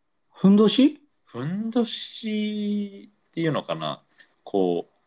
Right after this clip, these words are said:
Speaker 2: 前掛けみたいな。
Speaker 1: はいはいはいはいはい。
Speaker 2: 前掛けみたいのを前後にやって、
Speaker 1: うんうんうんうん。
Speaker 2: 中、中パンツみたいな。
Speaker 1: うーん。
Speaker 2: そういうね、スタイルだったの。
Speaker 1: うんうんうんうんうんうんうん。
Speaker 2: で、そのト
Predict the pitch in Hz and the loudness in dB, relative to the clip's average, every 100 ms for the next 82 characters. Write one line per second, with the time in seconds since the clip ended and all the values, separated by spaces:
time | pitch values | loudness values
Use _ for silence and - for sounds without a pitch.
0 | - 101 127 170 175 175 - 156 104 82 | -4 4 4 4 2 -2 0 -4 -4 -10
1 | 65 _ _ _ _ _ - 175 139 110 | -10 _ _ _ _ _ 2 4 4 2
2 | 147 123 113 143 131 107 131 160 190 202 | 2 2 2 0 0 0 2 2 2 0
3 | 202 208 185 143 104 90 95 104 104 90 | 0 -2 0 0 0 -4 -4 -4 -4 -10
4 | 80 - _ _ _ _ _ 92 80 _ | -12 -16 _ _ _ _ _ -10 -10 _
5 | - 87 76 _ _ - 151 151 127 113 | -10 -8 -8 _ _ 0 4 6 4 2
6 | 147 139 131 139 - 110 139 110 - 98 | 0 2 0 0 0 0 -4 -4 -4 -6
7 | 90 - 69 - 62 - _ _ _ - | -6 -14 -20 -20 -20 -20 _ _ _ 2
8 | 156 147 147 156 156 160 165 165 165 165 | 6 8 8 8 8 8 8 8 6 6
9 | 165 165 165 165 160 107 85 _ _ _ | 6 6 4 4 4 2 -4 _ _ _
10 | - 135 127 101 82 - 76 71 _ _ | -6 0 0 -2 -10 -10 -18 -20 _ _
11 | _ _ - 135 123 101 131 127 107 131 | _ _ -2 0 0 0 0 0 0 -2
12 | 120 104 127 117 110 123 110 127 107 123 | -2 -2 -4 -4 -4 -4 -2 -2 2 2
13 | 147 143 131 127 147 | 4 2 0 -2 -6